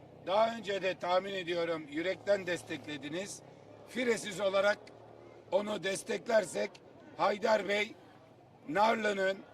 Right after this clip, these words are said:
bütün sorunlarını çözecek, sizin sesinizi duyacak, buradaki sesi duyacak ve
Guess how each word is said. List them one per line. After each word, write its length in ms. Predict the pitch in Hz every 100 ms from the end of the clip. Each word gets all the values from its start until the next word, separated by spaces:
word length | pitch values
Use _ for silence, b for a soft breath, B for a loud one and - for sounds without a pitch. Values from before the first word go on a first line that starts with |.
| - - 160
bütün 280 | 196 240
sorunlarını 880 | 214 202 196 190 180 175 170 160 139 - - - - - - - - -
çözecek, 600 | - 185 175 196 165 190 - - - - - - -
sizin 400 | - 185 185 226
sesinizi 640 | 180 196 180 185 180 185
duyacak, 500 | 170 175 170 143 151 - - - - - - 151
buradaki 440 | 220 214 190 180
sesi 340 | 175 160 175
duyacak 480 | 160 160 151 165 202 - - - - - -
ve 300 | 190 196